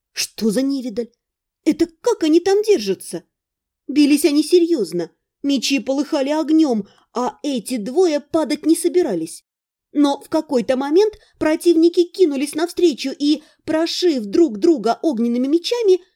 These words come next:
в невероятном, диком танце кружения стали падать вниз,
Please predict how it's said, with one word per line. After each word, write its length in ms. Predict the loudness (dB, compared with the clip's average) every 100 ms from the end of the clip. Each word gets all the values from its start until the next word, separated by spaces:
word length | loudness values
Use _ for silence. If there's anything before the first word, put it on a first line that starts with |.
| _
в 80 | 2
невероятном, 880 | 4 6 4 2 2 -2 -2 -2 -2 _ -18
диком 640 | -2 2 2 0 -6 -4
танце 420 | -4 -4 -6 -10
кружения 640 | -8 -8 0 2 2 0 -4 _ _
стали 400 | -12 0 4 4
падать 440 | 2 -2 0 0
вниз, 500 | 2 2 4 2 -6